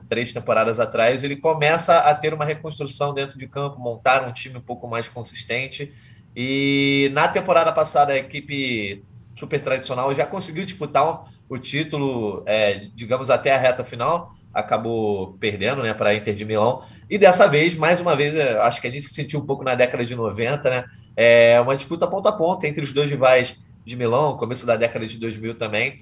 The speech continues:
O Napoli chegou a tentar beliscar esse título, ficou pra trás, se aproximando da reta final, num campeonato que a Juventus voltou a ter uma campanha muito ruim, ficou na quarta colocação, se garantiu na Liga dos Campeões, mas enfim, desde que o Cristiano Ronaldo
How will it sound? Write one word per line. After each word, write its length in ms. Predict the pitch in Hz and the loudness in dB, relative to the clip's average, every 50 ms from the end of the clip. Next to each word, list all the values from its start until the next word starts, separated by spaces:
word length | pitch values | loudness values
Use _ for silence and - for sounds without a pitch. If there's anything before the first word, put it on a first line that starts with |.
| _ _ - - - | _ _ -20 -10 -6
O 80 | 135 143 | -2 2
Napoli 380 | 143 151 160 165 - 165 151 | 4 6 6 6 4 2 0
chegou 400 | 156 - 160 151 139 135 160 160 | -2 -2 -2 -2 2 4 6 8
a 80 | 160 151 | 8 6
tentar 440 | - - 151 143 - - 165 170 175 | 6 2 -4 -4 -2 0 2 2 2
beliscar 380 | 175 156 151 - - - 147 | 0 -2 -4 -4 -2 0 2
esse 200 | 147 143 - 139 | 2 0 -2 -8
título, 400 | - - - 165 190 196 180 165 | -10 -10 -8 -8 -8 -8 -10 -12
ficou 260 | 147 - - - 147 139 | -12 -12 -10 -8 -6 -4
pra 160 | - 135 120 | -2 -2 -2
trás, 560 | - - 127 127 123 120 117 - - - - - _ - - - - - - - - - - | -2 0 2 2 2 2 0 -4 -10 -16 -18 -20 _ -20 -20 -20 -20 -20 -20 -20 -20 -20 -10
se 100 | - - | -4 -2
aproximando 460 | 120 - - 127 117 - 120 123 123 123 | -2 -2 -2 -6 -8 -6 -6 -4 -2 0
da 100 | 123 117 | 2 4
reta 240 | 123 123 117 - | 4 2 2 0
final, 540 | - - 139 123 127 135 151 170 170 - - - - - - - - - | -4 -8 -2 2 4 4 6 4 2 0 -8 -18 -20 -20 -20 -20 -18 -10
num 240 | 147 180 202 220 220 | -6 -4 -2 -2 0
campeonato 500 | 226 240 233 226 220 185 170 185 185 - | 0 0 0 0 0 2 2 0 0 0
que 80 | - | 0
a 60 | 180 175 | -2 0
Juventus 480 | 185 175 135 143 147 160 151 - - - 127 | -2 -2 -4 -2 -4 -4 -6 -10 -14 -12 -6
voltou 540 | 120 165 175 175 175 175 - 143 143 160 165 | -2 -2 -2 -2 -2 -4 -4 0 2 2 2
a 60 | 156 | 2
ter 120 | - 151 | 0 -4
uma 160 | 143 151 147 | -4 -4 -4
campanha 380 | 143 - 135 - - 131 139 143 | -4 -4 -6 -6 -4 -4 -4 -4
muito 240 | 131 131 135 - 135 | -6 -10 -12 -10 -10
ruim, 360 | 120 113 113 120 139 147 143 - - - - | -8 -8 -8 -8 -10 -12 -14 -16 -20 -20 -18
ficou 240 | - 120 - - 127 | -14 -12 -8 -6 -4
na 80 | 131 127 | -4 -2
quarta 280 | - 127 127 127 - | 2 2 0 2 0
colocação, 720 | 120 - 127 123 120 123 117 107 - - 110 127 147 151 | -6 -4 -2 -2 -2 0 -2 -2 -2 -2 0 0 0 0
se 140 | 156 151 135 | -2 -2 0
garantiu 340 | 110 117 120 120 117 - 120 | 4 4 4 4 2 -4 -4
na 80 | 117 117 | -4 -4
Liga 180 | 117 117 120 | -2 -2 -4
dos 100 | 110 - | -4 -4
Campeões, 480 | - 123 117 - 117 113 123 135 131 135 | -6 -6 -4 -2 0 2 2 2 2 2
mas 180 | 131 135 131 | 0 0 0
enfim, 400 | 143 143 143 - 117 104 95 - - - - - - | -2 -4 -6 -6 -8 -8 -10 -12 -18 -20 -20 -8 -2
desde 260 | 117 135 139 135 143 | 2 2 4 4 2
que 220 | 139 - 143 143 139 | -2 -2 0 0 0
o 60 | 127 | 0
Cristiano 420 | - 131 123 - 127 123 123 123 | -2 -2 -2 0 0 0 0 2
Ronaldo 640 | 120 120 113 113 113 113 110 113 104 98 95 - - | 2 2 2 2 2 2 4 2 0 0 -2 -6 -14